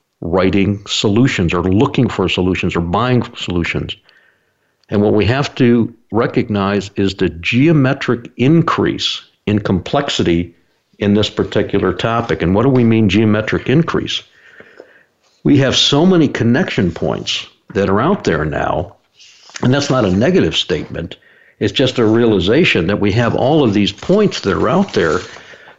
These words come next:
because we have all this interconnectivity. We have the internet and all of the various routes and nodes that are out there.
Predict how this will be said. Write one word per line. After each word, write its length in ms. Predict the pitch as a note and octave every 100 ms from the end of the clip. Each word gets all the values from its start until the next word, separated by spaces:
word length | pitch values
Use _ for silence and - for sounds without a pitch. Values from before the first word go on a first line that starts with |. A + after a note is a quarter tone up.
| -
because 880 | A2+ - - G#3+ F#3+ G#2+ A#2+ - - _ - F2 C3
we 100 | B2
have 200 | C3+ A#2+
all 200 | A#2+ B2
this 180 | B2 -
interconnectivity. 1000 | A#2 A2+ - A#2 A#2 D#3+ C#3+ - - - _ _ _ _ _ _ _ _ _ _ _ _ _ _ -
We 160 | B2
have 180 | C#3 B2+
the 160 | C3+ C#3+
internet 540 | E3 G#2 - - _ _ _ _ _ _ _ _ _ _ _ - -
and 180 | G2+ G2
all 440 | G#2+ A#2 C#3+ D3+ D3
of 80 | C3
the 80 |
various 680 | A2+ A#2 B2+ B2 A#2 A#2+ -
routes 500 | A#2 G#2+ B2 B2+ -
and 180 | A#2+ A2+
nodes 440 | C3+ D3+ A2 -
that 140 | F2+ F#2+
are 120 | G2+
out 220 | B2 D3+
there. 360 | - E2+ -